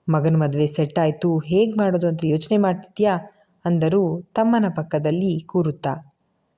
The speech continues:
ಆಗ ಲಕ್ಷ್ಮಣ, "ಯಾಕೋ ಅಷ್ಟೊಂದ್ ಯೋಚನೆ ಮಾಡ್ತಿದ್ಯಾ? ನಮ್ಮನೆ ಹುಡ್ಗಿ,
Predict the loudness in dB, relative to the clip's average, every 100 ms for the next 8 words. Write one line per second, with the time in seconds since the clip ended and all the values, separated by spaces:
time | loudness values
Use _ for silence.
0 | _ _ -14 -10 -4 -2 0 0 -2 -4
1 | -2 -2 -2 -8 _ _ _ _ _ _
2 | _ _ _ _ _ -2 -2 0 0 0
3 | -2 0 2 2 0 -2 0 -2 -6 -6
4 | -2 -2 -4 -8 _ _ -2 0 2 0
5 | 0 -2 -2 -4 -6